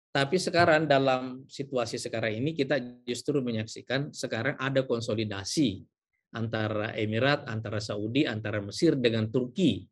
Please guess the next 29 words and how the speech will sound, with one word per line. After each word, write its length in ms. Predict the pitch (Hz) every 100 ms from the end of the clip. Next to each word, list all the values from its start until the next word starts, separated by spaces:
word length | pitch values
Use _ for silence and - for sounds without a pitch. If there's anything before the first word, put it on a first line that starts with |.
| _ _ _
yang 240 | 135 123 117
tadinya 400 | 117 107 117 160
ini 320 | 135 139 185
merupakan 480 | 143 120 120 120 139 151
poros 480 | 151 165 147 -
yang 160 | 131 120
berbeda. 480 | 113 101 101 92 - - _ _ _ _ _ _ _ _ _ _ _ _
Tapi 320 | - 110 180 165
ini 160 | 190
ada 400 | 160 156 160 185
konsolidasi 720 | 175 147 143 135 123 110 113
baru. 400 | 117 117 104 101 -
Kenapa? 400 | - 180 226 143
Karena 240 | 135 139 160
semua 320 | 156 143 160
negara 320 | 139 120 117
ini 240 | 107 131
pada 240 | 165 127 107
dasarnya 560 | 107 107 101 123 190 - _ _ _
juga 320 | _ 131 156 147
ada 160 | 143
di 160 | 147 131
dalam 400 | 113 113 139 123
wilayah 320 | 110 104 127
pengaruh 400 | 127 113 117 117
Amerika 400 | 104 107 95 117
Serikat 480 | - 95 95 156 180
dan 240 | 107 98
sekarang 480 | - 156 165 127